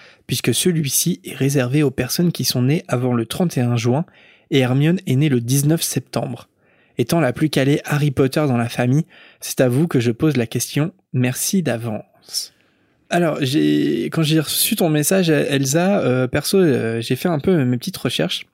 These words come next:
Et j'avoue que ton, ton <laughs> message m'a, m'a... j'ai un peu buté sur, sur ta question,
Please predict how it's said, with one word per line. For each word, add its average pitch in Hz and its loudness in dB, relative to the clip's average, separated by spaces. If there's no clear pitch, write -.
Et 135 -4
j'avoue 147 2
que - -8
ton, 135 0
ton 143 0
<laughs> - -
message 156 2
m'a, 135 0
m'a... 131 2
j'ai 120 2
un 143 2
peu 277 2
buté 175 4
sur, 120 0
sur 123 -2
ta 131 -2
question, 165 -2